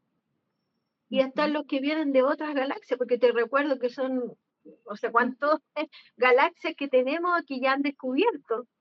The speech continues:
Speaker 1: y que no son una, ni, ni cien, ni doscientas, son muchísimas.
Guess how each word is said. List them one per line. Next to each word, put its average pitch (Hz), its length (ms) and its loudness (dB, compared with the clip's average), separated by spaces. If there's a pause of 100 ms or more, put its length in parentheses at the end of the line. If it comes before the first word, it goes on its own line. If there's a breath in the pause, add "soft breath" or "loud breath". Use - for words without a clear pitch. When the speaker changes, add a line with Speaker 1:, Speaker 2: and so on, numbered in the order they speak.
(380)
Speaker 1:
y 208 160 -20
que 214 140 -2
no 214 100 -4
son 285 240 -4
una, 320 260 0
ni, 285 140 -4 (320 soft breath)
ni 262 100 -2
cien, 302 300 -2
ni 320 120 0
doscientas, 285 580 -4
son 220 160 -10
muchísimas. 233 600 -8